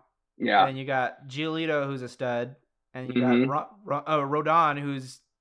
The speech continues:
Speaker 2: already got a no-hitter under his belt, throwing, like, the, the, I don't know, he's been, he's made some sort of crazy jump where he's throwing almost a hundred miles an hour with wicked off-speed pitches.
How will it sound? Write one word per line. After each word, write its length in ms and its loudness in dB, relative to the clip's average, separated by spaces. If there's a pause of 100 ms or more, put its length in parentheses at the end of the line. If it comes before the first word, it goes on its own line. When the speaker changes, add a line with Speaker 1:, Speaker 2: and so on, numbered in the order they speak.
(120)
Speaker 2:
already 220 2
got 120 2
a 80 -2
no-hitter 400 -2
under 220 -2
his 120 -8
belt, 280 -4
throwing, 460 -6 (460)
like, 320 -4 (160)
the, 80 -6 (200)
the, 720 -10
I 80 0
don't 80 -2
know, 120 -6
he's 180 -2
been, 200 -8
he's 460 -12 (100)
made 220 -10
some 180 -4
sort 200 -8
of 100 -10
crazy 400 -6
jump 320 -10
where 120 -8
he's 120 -10
throwing 300 -8
almost 240 -8
a 40 -14
hundred 220 -8
miles 240 -8
an 80 -12
hour 300 -4
with 140 -10 (100)
wicked 280 -10
off-speed 400 -6
pitches. 420 -14